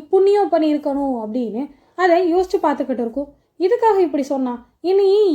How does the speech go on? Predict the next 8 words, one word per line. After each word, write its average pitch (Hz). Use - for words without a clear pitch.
ஈவுன்னு 349
கூப்பிடுறான்?" 247
அப்படின்னு 269
போ-, 269
பேசிட்டு 320
இருக்கும்போதே, 247
"ஏய் 466
பன்னிக்குட்டி" 427